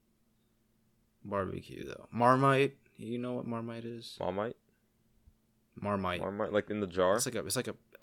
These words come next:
Speaker 1: it's, yeah, it's like a thing they
Speaker 2: Yeah,
Speaker 1: put
Speaker 2: that,
Speaker 1: in, like,
Speaker 2: they use
Speaker 1: bread.
Speaker 2: that in Brit-, in, in Brit-, in
Speaker 1: That's
Speaker 2: Britain.
Speaker 1: nasty. It's, it was, bro, it's nasty.
Speaker 2: Yeah, dude, I heard that from, like, when Comedy Shorts Gamer, he would upload about, like, sho-, shoving Marmite up his mouth.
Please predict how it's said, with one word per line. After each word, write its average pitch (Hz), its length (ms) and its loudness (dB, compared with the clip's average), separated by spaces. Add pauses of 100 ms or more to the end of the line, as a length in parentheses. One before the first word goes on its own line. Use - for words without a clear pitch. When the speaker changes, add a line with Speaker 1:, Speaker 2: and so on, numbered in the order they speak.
(200)
Speaker 1:
it's, - 140 0
yeah, 117 180 4
it's 107 140 4
like 147 80 0
a 117 80 2
thing 113 180 -2
they 104 80 2
Speaker 2:
Yeah, 104 140 4
Speaker 1:
put 101 60 8
Speaker 2:
that, 107 100 8
Speaker 1:
in, 104 40 2
like, 85 160 -6
Speaker 2:
they 98 100 2
use 113 120 4
Speaker 1:
bread. 110 120 6
Speaker 2:
that 92 60 0
in 90 60 -6
Brit-, 98 340 2
in, 90 340 -10
in 101 160 -6
Brit-, 101 200 4
in - 200 -4
Speaker 1:
That's 104 180 0
Speaker 2:
Britain. 98 160 2
Speaker 1:
nasty. 92 260 -2
It's, 90 320 0
it 101 80 -4
was, 101 160 -2 (400)
bro, 85 160 -6
it's 90 140 -6
nasty. - 600 -10
Speaker 2:
Yeah, 135 200 12
dude, 147 340 8
I 131 80 12
heard 151 160 10
that 156 160 8
from, 135 300 4
like, 113 180 4 (160)
when 113 160 0
Comedy 131 320 6
Shorts 131 280 2
Gamer, 120 420 2 (520)
he 110 60 0
would 120 120 8
upload 120 320 8
about, 110 340 8 (480)
like, 101 160 0
sho-, 120 340 6
shoving 107 460 2
Marmite 104 400 4
up 98 80 2
his 98 180 -6
mouth. 98 260 -2